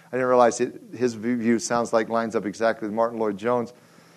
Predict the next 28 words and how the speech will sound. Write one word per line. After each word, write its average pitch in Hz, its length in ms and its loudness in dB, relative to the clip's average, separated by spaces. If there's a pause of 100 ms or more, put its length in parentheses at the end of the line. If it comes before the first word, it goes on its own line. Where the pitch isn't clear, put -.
(200)
uh, 110 180 4
that 107 160 4
it's 110 240 -2
right 131 460 6
at 139 260 0
the, 120 140 6
basically 139 600 4
at 120 140 0
the 117 80 0
moment 139 460 4
of 104 160 0
regeneration 143 1300 4
where 113 120 4
he's 113 220 -2
quickened 120 520 0
and 113 100 -2
alive 131 560 4 (460)
but 113 140 0
hasn't 123 420 4 (760)
been 123 220 0
converted. 107 580 2
You 110 80 -4
know, 110 100 0
there's 107 200 0
sort 120 180 2
of 101 100 -2
just 113 280 -4
a, 107 120 4